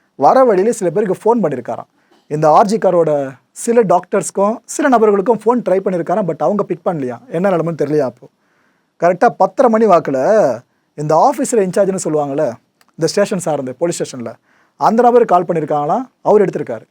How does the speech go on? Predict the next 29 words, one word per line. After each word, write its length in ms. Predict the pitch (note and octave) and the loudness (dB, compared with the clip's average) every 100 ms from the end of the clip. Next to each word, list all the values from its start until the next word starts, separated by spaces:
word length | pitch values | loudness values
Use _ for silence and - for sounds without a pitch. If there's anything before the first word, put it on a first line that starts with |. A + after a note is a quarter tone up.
| _ _ _ | _ _ _
அவர் 300 | - C#3+ G3 | 0 2 4
எடுத்தது 320 | G#3 A3+ B3+ B3 | 4 4 2 2
இவர் 180 | F3+ | 2
விஷயத்த 260 | E3 C#4 G#3+ F3 | 0 0 -2 0
சொல்லியிருக்காப்லையா, 600 | E3+ D#3+ C#3 C#3 B2+ - | -2 -2 -4 -6 -12 -10
இது 120 | D3+ | -4
போல 180 | G3 - | 0 0
ஹாஸ்பிட்டலுக்கு 420 | F#3 - G3+ E3 | -2 -4 -4 -2
ஒண்ணு 100 | D3+ | -2
நடந்துருச்சுன்னு. 560 | D#3 F#3 D#3 - C3 C3 - | -2 -2 -4 -8 -16 -18 -8
So 200 | G#3+ A3 | 0 0
இவர் 300 | F#3+ A#3 G3+ | 2 0 2
தன் 200 | A3 G#3 | 2 2
பக்கம் 240 | A3 B3+ | 2 2
இருக்க 240 | A#3+ G#3+ | 2 2
நியாயமா 120 | G#3 G#3 | 2 0
சொல்றாரு, 440 | F#3+ F3 E3+ C3 - _ _ | 0 0 0 -2 -6 _ _
"நான் 180 | D#3 E3+ | -2 0
இன்ஃபார்ம் 260 | E3+ F3+ | 0 0
பண்ணேங்க" 260 | E3+ F#3+ E3+ | 0 0 -2
அப்படின்னு 160 | C#3+ D#3 | -4 -6
சொல்லிட்டு. 380 | D3 C3 A#2 - _ _ _ _ _ F3 | -6 -8 -8 -18 _ _ _ _ _ 0
கரெக்டா 240 | F3+ A3+ | 2 2
பதினோரு 420 | - D#3+ A3+ A#3 | 2 2 4 4
மணி 140 | G3 F#3+ | 2 2
வாக்குல 320 | D#3 D#3 C#3 | 2 0 -4
தான் 220 | C3+ G#3 - | -6 -8 -4
சந்தீப் 320 | F3+ E3+ F#3+ | -2 0 -2
அந்த 140 | D#3 | -2